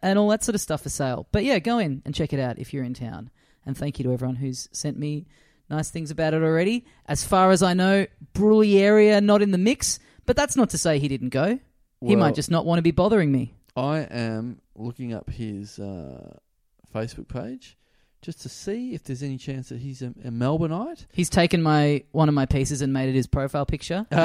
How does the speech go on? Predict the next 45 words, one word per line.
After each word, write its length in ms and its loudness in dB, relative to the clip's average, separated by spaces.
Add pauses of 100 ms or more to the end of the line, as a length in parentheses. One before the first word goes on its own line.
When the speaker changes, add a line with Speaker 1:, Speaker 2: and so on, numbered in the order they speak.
Speaker 1:
the 100 6
Speaker 2:
<laughs> 80 6
Speaker 1:
caption 280 4
is 140 -2
like, 280 0 (260)
"I 160 6
made 320 2
this." 360 -4 (200)
Speaker 2:
Yeah. 220 0
Oh, 340 4
Speaker 1:
<laughs> 220 2
Speaker 2:
fuck. 560 -4 (720)
That's, 220 -8
well, 140 -2 (280)
uh, 40 -2
how 120 2
would 140 -4
you 60 -6
feel 160 -2
about 180 -2
that? 140 0
He's, 140 -4
he's 200 -8
been 200 -4
there. 220 -2
He's 280 -8
got, 320 -4 (720)
he's 180 -8
bought 280 -2
one 120 -4
of 60 -8
the 140 -8
pieces, 680 -8 (340)
and 140 -6
he's 140 -6
just 160 -12
claimed 340 -8
ownership 500 -10
of 140 -14
it. 120 -16
Speaker 1:
He, 180 -2
Speaker 2:
That's, 160 -6
that's 40 -20
Speaker 1:
yeah, 120 0
I 80 2